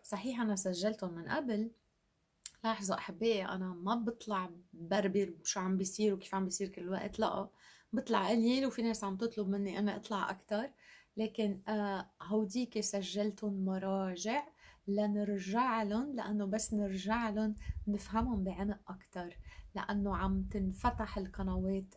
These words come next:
آه، عنا. إذن، آه، آه، محبة لإلكن كبيرة، آه، ونعود إلى، آه، وعي الوحدة، آه، آه، بإذن الخالق. آه،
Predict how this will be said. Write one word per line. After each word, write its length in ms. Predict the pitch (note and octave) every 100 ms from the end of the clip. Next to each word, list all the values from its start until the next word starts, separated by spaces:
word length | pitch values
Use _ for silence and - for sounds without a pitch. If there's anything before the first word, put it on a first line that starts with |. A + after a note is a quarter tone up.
| -
آه، 280 | F#3 F3 F3 F3
عنا. 320 | F3 E3 F#3 - _ - - - -
إذن، 420 | G#3 G3 G#3 C4+ -
آه، 500 | - F#3+ F3 E3+ E3 -
آه، 260 | F#3 E3+ E3+
محبة 480 | F3+ F#3+ G#3 F#3+ F#3+
لإلكن 680 | F3+ - F#3 - F3+ E3+ E3+ -
كبيرة، 720 | - F#3+ G3 F#3+ F#3+ G3+ A#3 - - - - -
آه، 540 | F3+ F3 E3+ E3+ F#3+ F#3+
ونعود 920 | F3 F#3 F#3+ F3+ - G3+ G#3+ A#3 A#3 - A3+
إلى، 540 | G3+ F#3+ G3 A3+ - -
آه، 180 | F#3 F3+
وعي 560 | G3 G#3 F3 F#3+ A3 -
الوحدة، 720 | F#3 F#3+ F#3+ - F3+ F3+ G3 - - - - -
آه، 440 | F3+ F3 E3+ E3+ -
آه، 460 | - F3+ - E3+ -
بإذن 440 | F#3 G3 F#3+ -
الخالق. 680 | - - - F#3 F3+ F#3 G#3 - - -
آه، 640 | E3+ F3 E3+ - F3